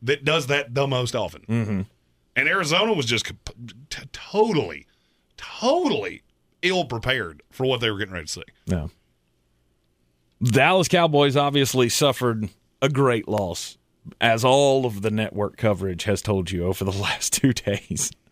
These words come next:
Speaker 2: I mean, that's all it's been about,
Speaker 1: Mm-hmm.
Speaker 2: is the Dallas Cowboys. And should Mike McCarthy be gone? Should they elevate Kellen Moore? Do you think they should?
Speaker 1: A hundred percent. You,
Speaker 2: Elevate
Speaker 1: you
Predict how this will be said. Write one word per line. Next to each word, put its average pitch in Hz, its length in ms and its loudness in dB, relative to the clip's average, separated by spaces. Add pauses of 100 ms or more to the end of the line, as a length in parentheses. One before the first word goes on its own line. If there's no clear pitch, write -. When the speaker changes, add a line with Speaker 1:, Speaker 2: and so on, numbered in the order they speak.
(100)
Speaker 2:
I 147 60 0
mean, 143 120 4
that's 156 160 0
all 151 220 4
it's 110 120 -2
been 120 180 0
about, 95 400 -2
Speaker 1:
Mm-hmm. 143 200 -2 (240)
Speaker 2:
is 135 200 2
the 127 80 -2
Dallas 127 380 4
Cowboys. 101 580 0 (320)
And 120 320 2 (560)
should 156 380 4
Mike 139 280 4
McCarthy 123 540 2
be 107 180 2
gone? 104 460 2
Should 135 280 2
they 131 160 6
elevate 123 580 2
Kellen 117 320 2
Moore? 104 220 2
Do 113 60 2
you 127 100 4
think 139 200 2
they 131 100 4
should? 135 460 2 (140)
Speaker 1:
A 104 80 -2
hundred 131 200 0
percent. 131 360 -2 (260)
You, 120 140 0
Speaker 2:
Elevate 160 200 6
Speaker 1:
you 165 40 6